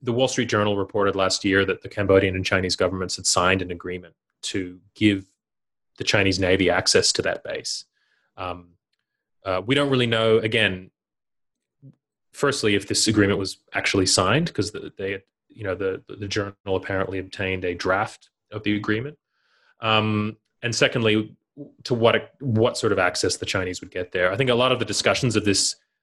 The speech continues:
of this issue have sort of, um, elided the distinction between sort of access to the base and the construction of a Chinese base on Cambodian soil. Um,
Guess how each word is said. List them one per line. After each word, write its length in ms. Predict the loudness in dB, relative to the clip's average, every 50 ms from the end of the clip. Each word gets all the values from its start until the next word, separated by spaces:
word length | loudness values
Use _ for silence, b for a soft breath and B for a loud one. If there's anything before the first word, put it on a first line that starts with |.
| _ _ _ -6
of 100 | -2 0
this 160 | 0 2 2
issue 280 | 2 0 2 2 2 2
have 120 | 2 0
sort 220 | 0 0 2 2 2
of, 200 | 0 -2 -4 -8 -8
um, 300 | -8 -8 -8 -10 -14 -20 _ _ _ _ _ _ _ -20 _ -12 -8
elided 380 | -4 0 2 2 4 2 2
the 60 | 0
distinction 500 | -2 -4 -2 0 2 2 2 4 4 4
between 340 | 2 2 -2 -2 -4 -2 -2
sort 240 | -2 0 0 0 -2
of 100 | -4 -8 -12 -12 -6
access 400 | -2 -2 -2 0 2 4 4 4
to 120 | 4 2 0
the 80 | 2
base 340 | 2 4 2 2 2 0 -2 -2 0
and 100 | 0 0
the 80 | 2
construction 600 | 0 2 0 2 2 4 4 4 4 4 -2 -2 0
of 160 | 0 2 4
a 100 | 4 2
Chinese 440 | 2 0 0 2 2 2 0 -2 -2
base 280 | 0 0 0 0 -2
on 100 | -4 -6
Cambodian 500 | -8 -6 -6 -4 -4 -4 -4 -6 -8 -8
soil. 460 | -4 0 2 2 2 2 -2 -4 -10 _ _ _ _ _ _ _ _ _ _ _ _ -4
Um, 380 | 0 2 2 2 0 -4 -8